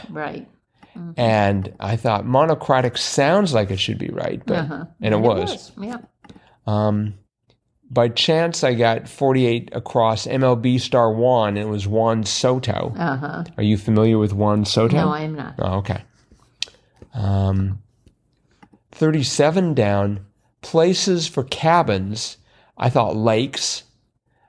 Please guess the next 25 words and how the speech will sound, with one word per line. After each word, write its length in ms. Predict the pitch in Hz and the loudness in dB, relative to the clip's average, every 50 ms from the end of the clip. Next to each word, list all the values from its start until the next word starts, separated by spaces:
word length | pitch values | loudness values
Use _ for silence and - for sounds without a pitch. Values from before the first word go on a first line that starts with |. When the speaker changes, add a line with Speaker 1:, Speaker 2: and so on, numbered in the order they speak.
| _ _ - | _ _ 0
Speaker 2:
but 120 | 120 110 | 0 0
it 60 | 113 | 2
was 180 | 110 110 110 104 | 0 -2 -2 -4
ships. 500 | - - - 202 - - - - - 214 175 | -2 0 0 0 0 -2 -6 -8 -8 -6 -6
Speaker 1:
Mm-hmm. 400 | 160 151 143 143 160 160 160 165 175 170 - _ _ _ - | -4 -4 -6 -6 -8 -8 -8 -8 -10 -12 -16 _ _ _ -8
Speaker 2:
Different. 100 | - 160 | -6 -6
Speaker 1:
Yeah. 240 | 156 151 151 - - - _ _ _ _ _ _ _ _ _ _ _ _ _ _ _ _ _ | -4 -6 -6 -8 -12 -18 _ _ _ _ _ _ _ _ _ _ _ _ _ _ _ _ _
Speaker 2:
Did 180 | 113 101 104 117 | -6 -4 0 2
you 80 | 120 | 4
go 100 | 123 120 | 4 4
for 140 | 117 - 113 | 4 2 2
lakes 300 | 107 110 117 135 131 - | 2 2 2 0 -2 -4
first? 400 | - 180 180 185 180 - - - - _ - | -2 0 0 0 -2 -6 -12 -20 -20 _ -2
Speaker 1:
No, 200 | 175 185 185 165 143 | 2 2 2 2 0
uh, 240 | 170 170 - - - | -2 -4 -4 -2 0
Speaker 2:
Oh, 140 | 120 113 107 | 2 2 2
Speaker 1:
I 120 | - - - | 2 2 2
Speaker 2:
you 60 | - | 2
Speaker 1:
had 120 | - - | 2 0
ships, 320 | - - 175 123 - - - | -4 -6 -8 -8 -8 -8 -8
'cause 180 | - 175 170 | -6 -4 0
I 140 | 185 190 190 | 2 2 2
had 360 | 185 190 196 175 160 147 - - - - _ _ _ | 2 2 2 2 0 0 -4 -10 -18 -20 _ _ _
thirty-seven 680 | 208 196 190 180 165 160 - - 185 180 180 175 156 | -2 0 0 0 -2 -2 0 2 2 2 4 2 -2
across 760 | 151 151 - - 165 147 139 127 127 147 143 - - - | -4 -6 -4 0 2 4 4 4 2 0 -2 -6 -12 -18